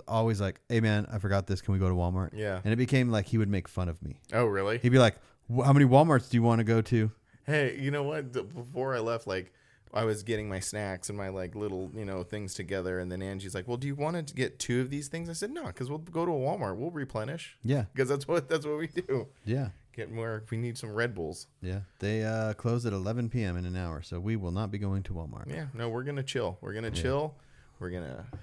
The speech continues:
Speaker 2: get
Speaker 1: We're gonna
Speaker 2: rested.
Speaker 1: watch the baseball game.
Speaker 2: We're gonna get rested, and tomorrow we're gonna get right into this
Speaker 1: Charge
Speaker 2: thing.
Speaker 1: batteries.
Speaker 2: Oh, yeah, that's a good idea to charge some batteries.
Speaker 1: Yeah.
Speaker 2: That's a good idea.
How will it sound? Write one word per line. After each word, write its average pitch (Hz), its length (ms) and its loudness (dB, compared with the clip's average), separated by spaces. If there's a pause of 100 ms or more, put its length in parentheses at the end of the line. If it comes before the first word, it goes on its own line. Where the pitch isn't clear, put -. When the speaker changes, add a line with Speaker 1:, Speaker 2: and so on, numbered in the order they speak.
Speaker 2:
get - 120 -16
Speaker 1:
We're 104 100 4
gonna 104 80 6
Speaker 2:
rested. 104 180 2
Speaker 1:
watch 131 240 6
the 131 80 0
baseball 127 440 2
game. 131 360 4
Speaker 2:
We're 92 120 -4
gonna 87 140 -6
get 85 140 -8
rested, 120 340 -4
and 82 300 -10
tomorrow 101 480 -4
we're 95 160 -4
gonna 76 160 -10
get 65 160 -12
right 95 440 -2
into 92 140 -4
this 87 80 -2
Speaker 1:
Charge 120 280 6
Speaker 2:
thing. 80 100 -6
Speaker 1:
batteries. 107 800 2 (440)
Speaker 2:
Oh, 92 60 -8
yeah, 92 120 -8
that's 85 180 -12
a - 20 -18
good 82 160 -12
idea 82 220 -10
to 73 40 -16
charge 71 220 -12
some 71 80 -14
batteries. 73 440 -16 (120)
Speaker 1:
Yeah. 95 300 -2 (180)
Speaker 2:
That's 80 220 -14
a - 40 -16
good - 140 -18
idea. - 280 -18